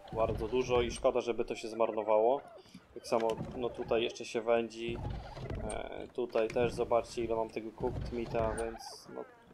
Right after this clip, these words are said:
Trzeba, muszę pozbierać ten olej. Nie chce mi się strasznie, żałuję, że wtedy nie zbierałem, jak był, e, błąd tyrolbitów tych. Dobra, robimy dwa rzędy. Tak.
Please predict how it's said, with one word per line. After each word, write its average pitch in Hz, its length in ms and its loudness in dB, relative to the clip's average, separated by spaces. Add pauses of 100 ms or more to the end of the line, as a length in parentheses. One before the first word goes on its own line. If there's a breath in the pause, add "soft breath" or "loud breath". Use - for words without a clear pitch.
(1500 loud breath)
Trzeba, 160 360 4
muszę 156 240 0
pozbierać 143 460 4
ten 117 180 0
olej. 113 260 6
Nie 147 100 0
chce - 200 -4
mi 139 80 0
się 135 120 -4
strasznie, 120 640 2
żałuję, 123 340 2
że 117 120 -2
wtedy 123 280 -2
nie 113 120 -2
zbierałem, 110 380 2
jak 101 180 -4
był, 107 240 -2 (180)
e, - 300 -8
błąd 117 340 4 (200)
tyrolbitów 110 640 -2
tych. 107 220 -4 (1040)
Dobra, 104 240 2
robimy 135 360 2
dwa 123 240 4
rzędy. 117 560 2 (4000)
Tak. 120 440 -2